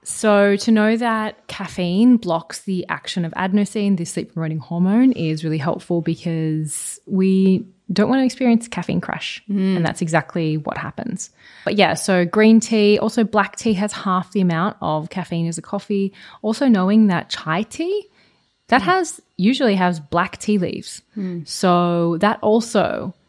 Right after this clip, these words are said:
Speaker 1: has potentially about half the amount of caffeine as coffee.
Speaker 2: Yeah.
Speaker 1: Paracetamol often has caffeine. Vitamin water has caffeine. All of these things. Chocolate does have caffeine, but it's actually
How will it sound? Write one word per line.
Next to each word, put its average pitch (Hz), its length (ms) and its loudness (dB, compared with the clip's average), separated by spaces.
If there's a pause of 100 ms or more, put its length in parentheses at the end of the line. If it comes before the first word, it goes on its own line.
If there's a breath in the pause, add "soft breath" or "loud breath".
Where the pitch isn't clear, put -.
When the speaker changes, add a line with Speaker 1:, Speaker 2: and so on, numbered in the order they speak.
(140)
Speaker 1:
has 156 560 -4 (420)
potentially 180 500 4
about 165 240 0
half - 640 -2
the 165 140 -4
amount 165 460 0
of 156 440 -4
caffeine 175 520 -2
as 151 200 -6
coffee. - 460 -10 (200 loud breath)
Speaker 2:
Yeah. 185 300 -8 (140)
Speaker 1:
Paracetamol 240 800 2 (420)
often 202 280 0
has 180 420 0
caffeine. 214 480 -6 (340)
Vitamin 226 540 4
water 254 260 -2 (420)
has 202 200 -2
caffeine. 208 480 -8 (300 loud breath)
All 349 220 6
of 466 100 2
these 415 180 4
things. 254 280 2 (260 loud breath)
Chocolate 494 420 0
does 277 200 2
have 262 180 -2
caffeine, 220 400 -2
but 202 100 -2
it's 220 140 -4
actually 269 260 -8